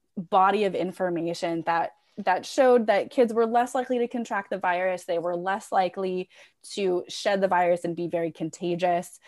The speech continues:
Um, and they were less likely to experience very severe symptoms. And now, a few months later, we have the benefit of, you know, hindsight and more data. And what we're seeing is that some of that is true and not all of it is true. So we're seeing that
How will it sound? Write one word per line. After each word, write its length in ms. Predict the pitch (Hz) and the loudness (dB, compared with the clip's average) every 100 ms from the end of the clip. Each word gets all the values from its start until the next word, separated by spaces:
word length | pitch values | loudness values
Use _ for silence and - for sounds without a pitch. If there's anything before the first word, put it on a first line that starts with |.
| - - - | -20 -20 -6
Um, 200 | 190 180 | 0 0
and 160 | 175 220 | 0 2
they 60 | |
were 140 | 220 214 | 2 2
less 200 | 208 208 | 0 -2
likely 200 | 202 185 | -6 -4
to 80 | 170 | -6
experience 420 | - - 175 170 | -8 -8 -6 -6
very 220 | 135 160 | -6 -8
severe 460 | - 160 156 160 - | -10 -8 -6 -8 -10
symptoms. 600 | - - 170 170 147 170 | -10 -6 -6 -6 -8 -8
And 180 | - 190 | -6 -2
now, 360 | 208 226 233 196 | 0 4 4 2
a 60 | |
few 220 | - 214 | -2 -6
months 320 | 180 170 175 - | -4 -4 -6 -2
later, 320 | 294 294 269 | 0 4 4
we 160 | 240 | 2
have 320 | 226 190 185 170 | 2 2 2 0
the 80 | |
benefit 500 | 180 180 175 - 175 - | -2 -2 -4 -4 -6 -4
of, 220 | 170 170 | -8 -8
you 100 | 175 | -10
know, 80 | 175 | -12
hindsight 560 | - 175 170 175 170 160 | -4 -4 -2 -2 -2 -2
and 260 | 165 175 - | -6 -8 -6
more 240 | 185 175 | -2 -2
data. 520 | 165 208 226 208 185 180 - - | -2 -2 2 6 4 2 -10 -8
And 80 | 220 | 2
what 140 | 254 254 | 6 6
we're 140 | 269 | 4
seeing 480 | 269 254 247 220 - - | 2 0 2 -2 -6 -2
is 220 | 214 202 | 0 0
that 240 | 190 - _ | 0 -2 _
some 140 | 202 233 | -4 -2
of 100 | 262 | 2
that 160 | 294 | 2
is 160 | 302 302 | 2 -4
true 300 | - 311 311 | -6 -4 -4
and 400 | - 196 175 175 _ - | -4 -8 -8 -10 _ -12
not 320 | 196 202 185 | -2 2 4
all 200 | 180 170 | 4 2
of 80 | 165 | -4
it 100 | 165 | -10
is 160 | - - | -10 -12
true. 300 | - - - _ - _ | -12 -10 -12 _ -20 _
So 180 | - 233 | 2 6
we're 140 | 247 | 6
seeing 320 | 240 240 226 | 4 -2 0
that 260 | 196 185 | 4 4